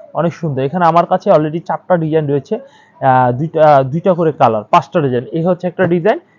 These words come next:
এই হচ্ছে একটা ডিজাইন, ঠিক আছে, আর এই হচ্ছে একটা ডিজাইন। তাই এক, দুই, তিনটা ডিজাইন রয়েছে। হ্যাঁ, যেটা সত্য সেটাই, এগুলো আসছে,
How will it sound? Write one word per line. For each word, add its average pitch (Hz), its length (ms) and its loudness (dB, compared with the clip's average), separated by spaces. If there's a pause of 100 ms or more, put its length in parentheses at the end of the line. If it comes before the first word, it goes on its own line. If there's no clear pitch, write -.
(120)
এই 156 100 -4
হচ্ছে 175 220 -2
একটা 175 200 -2
ডিজাইন, 160 440 0 (400)
ঠিক 147 100 -10
আছে, 185 260 -2
আর 117 120 -4 (140)
এই 196 100 0
হচ্ছে 185 240 -2
একটা 139 180 -6
ডিজাইন। 110 280 -6 (340)
তাই 135 200 2
এক, 190 300 4
দুই, 160 260 -2 (140)
তিনটা 240 300 -2
ডিজাইন 139 320 -2
রয়েছে। 123 280 -2
হ্যাঁ, 214 240 -4 (340)
যেটা 165 200 -4
সত্য 202 380 -4
সেটাই, 220 440 -4
এগুলো 160 240 2 (100)
আসছে, - 560 -2